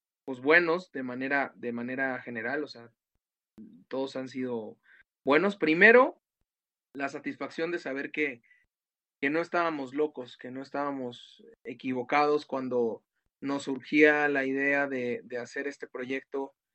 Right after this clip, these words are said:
y de hacerlo de esta manera. Y dos, saber que, que, que vamos por el buen camino,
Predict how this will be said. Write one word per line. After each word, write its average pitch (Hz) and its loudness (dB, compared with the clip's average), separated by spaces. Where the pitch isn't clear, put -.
y 135 4
de 135 4
hacerlo 156 6
de 143 0
esta 143 -6
manera. 139 0
Y 131 -8
dos, 151 -2
saber 151 2
que, 143 -4
que, 131 -10
que 131 -8
vamos 160 -6
por 147 -4
el 135 -6
buen 139 -8
camino, 143 -6